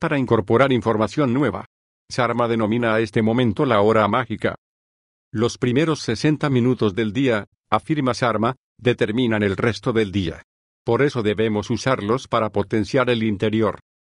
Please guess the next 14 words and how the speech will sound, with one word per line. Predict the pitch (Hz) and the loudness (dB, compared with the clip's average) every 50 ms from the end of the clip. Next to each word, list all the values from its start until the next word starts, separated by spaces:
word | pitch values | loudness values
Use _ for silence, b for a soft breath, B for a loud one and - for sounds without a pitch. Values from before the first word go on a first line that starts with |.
| _ _ | _ _
El | - 104 98 | -4 -2 -2
autor | 95 95 95 - 123 117 117 | -2 -2 0 0 0 2 2
expresa | 107 - - - 135 135 127 - 143 - | 0 -2 -2 -2 0 0 0 0 -2 0
que, | - 139 127 123 - - _ _ _ | 2 4 4 2 2 -2 _ _ _
sin | - - - 135 120 | -6 -2 0 0 0
embargo, | 107 95 104 127 117 107 95 110 135 135 _ _ _ _ | 0 0 0 0 0 0 -2 -4 -4 -4 _ _ _ _
hoy | - 131 131 | -2 0 0
la | 120 113 107 | 2 0 0
gente | - 139 143 143 131 - 131 117 | 2 2 0 0 0 -2 -2 0
dedica | 113 117 120 147 - - 110 107 | 2 2 2 0 0 0 0 0
muchas | 107 110 107 - 113 127 151 - - | 0 0 0 0 0 0 0 0 -2
horas | 139 135 135 - | -2 -2 -2 -2
al | - 117 107 | -2 -4 -2
celular, | - - 107 104 107 120 147 123 - - - | -2 -2 0 0 0 0 0 0 -2 -6 -10